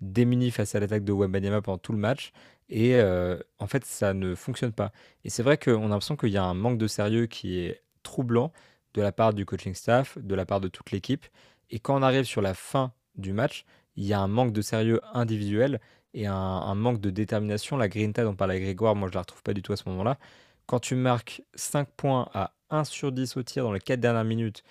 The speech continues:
dans une équipe où il y a Kevin Durant, Devin Booker, Eric Gordon, Grayson Allen,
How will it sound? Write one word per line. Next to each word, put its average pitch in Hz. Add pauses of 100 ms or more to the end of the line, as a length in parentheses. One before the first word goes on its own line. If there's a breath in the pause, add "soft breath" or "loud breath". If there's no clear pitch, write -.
(280 soft breath)
dans 98
une 107
équipe 117
où 113
il 98
y -
a 98
Kevin 131
Durant, 120
Devin 117
Booker, 120 (240)
Eric 123
Gordon, 110 (340 soft breath)
Grayson 123
Allen, 117